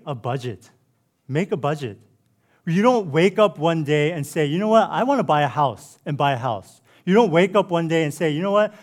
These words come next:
I think I'm gonna buy a car," and buy a car. No, you plan that out from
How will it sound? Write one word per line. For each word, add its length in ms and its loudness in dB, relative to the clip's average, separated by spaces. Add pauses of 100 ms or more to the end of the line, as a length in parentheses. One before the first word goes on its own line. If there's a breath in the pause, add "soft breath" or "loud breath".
I 80 0
think 160 -4
I'm 80 0
gonna 140 0
buy 200 0
a 60 -4
car," 400 -6
and 100 -10
buy 180 0
a 60 -6
car. 320 -8
No, 160 2
you 280 -2 (240 loud breath)
plan 380 2
that 240 6
out 300 0
from 260 0